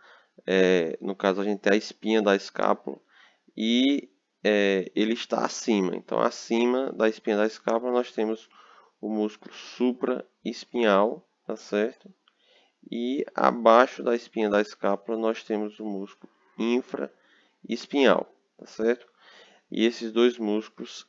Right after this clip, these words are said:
eles compõem o manguito rotador. Aí, o supraespinhal, ele é responsável pela elevação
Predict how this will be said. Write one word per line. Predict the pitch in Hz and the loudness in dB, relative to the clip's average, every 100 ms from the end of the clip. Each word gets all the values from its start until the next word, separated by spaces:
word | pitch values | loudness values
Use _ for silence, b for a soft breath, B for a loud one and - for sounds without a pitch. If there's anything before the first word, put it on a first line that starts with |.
| _ | _
eles | 104 110 113 | -2 0 -4
compõem | - 120 117 107 101 110 | -4 -2 -2 0 0 -2
o | 110 | -4
manguito | 107 107 101 98 | -2 -2 -4 -6
rotador. | 104 - 117 107 113 139 B B B B B B B B - | -6 0 0 4 2 2 B B B B B B B B -4
Aí, | - 113 117 127 127 - _ _ - | 2 4 6 4 0 -6 _ _ -4
o | 104 | -2
supraespinhal, | 120 - 143 139 135 - 113 110 | -2 -4 -4 -4 -6 -2 0 4
ele | 113 117 | 4 2
é | |
responsável | 127 - 123 - 110 110 | 0 -6 -10 -2 -2 0
pela | 113 107 107 | -2 0 2
elevação | 110 120 135 139 131 - - 104 110 | 4 4 4 2 -4 -6 0 2 2